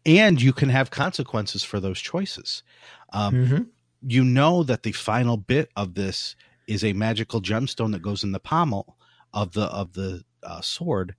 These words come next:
Speaker 1: And you know that it's probably in this dungeon over there. But the real threat, the thing causing the plague in the town, is in the opposite direction.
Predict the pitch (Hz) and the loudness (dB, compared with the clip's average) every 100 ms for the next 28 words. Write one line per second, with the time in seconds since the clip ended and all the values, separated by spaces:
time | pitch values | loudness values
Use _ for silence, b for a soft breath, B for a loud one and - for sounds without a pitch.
0 | b b b _ - 113 107 110 117 135 | b b b _ -4 0 2 2 2 2
1 | 156 123 110 104 107 - - - - 156 | 2 0 -2 -4 -8 -8 -10 -6 -2 -2
2 | 139 113 92 101 107 - 107 101 104 98 | 0 -2 -2 -2 -4 -2 -4 -4 -4 -6
3 | 95 131 156 87 - _ _ _ _ _ | -4 -4 -4 -6 -12 _ _ _ _ _
4 | _ - 160 165 120 - _ _ _ - | _ 2 4 4 2 -4 _ _ _ -18
5 | 101 110 107 185 - - - 202 107 - | -6 -4 0 0 -2 -6 -4 -2 -4 -6
6 | - - _ _ 98 - 170 175 135 151 | -12 -12 _ _ -12 -4 0 0 0 0
7 | 156 139 98 - - 202 208 104 92 90 | 2 2 2 0 0 2 4 2 0 -2
8 | - 90 85 82 - b b 110 127 113 | -2 -4 -4 -4 -8 b b 4 4 4
9 | 107 - - - 104 110 - | 2 -2 -6 -4 -2 -2 -4